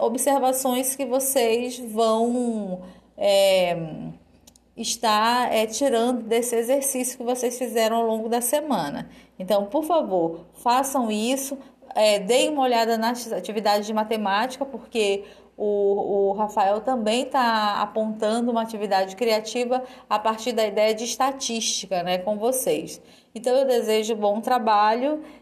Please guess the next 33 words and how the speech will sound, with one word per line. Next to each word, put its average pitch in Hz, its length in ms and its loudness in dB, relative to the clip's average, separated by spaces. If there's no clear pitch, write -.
e 220 360 0
estejam 247 420 0
bem 254 320 2
atentos 277 420 -2
às 269 160 2
notícias 269 640 -2
sobre 226 600 -2
o 208 80 -14
que 285 180 -2
que 277 100 -10
tá 269 120 0
acontecendo 233 640 -2
no 220 120 -4
mundo 226 320 0
do 226 100 -6
trabalho, 196 640 0
nesse 247 580 2
mundo 233 380 0
que 247 100 -8
nós 214 220 -2
vivemos 202 480 -6
hoje 202 240 0
da 202 100 0
pandemia, 202 680 -2
tá? 202 420 0
Tchau 214 400 2
e 226 60 0
boa 190 380 2
aula. - 340 0
Olá, 220 300 -4
alunos 214 560 0
do 208 100 -2
terceiro 196 920 -2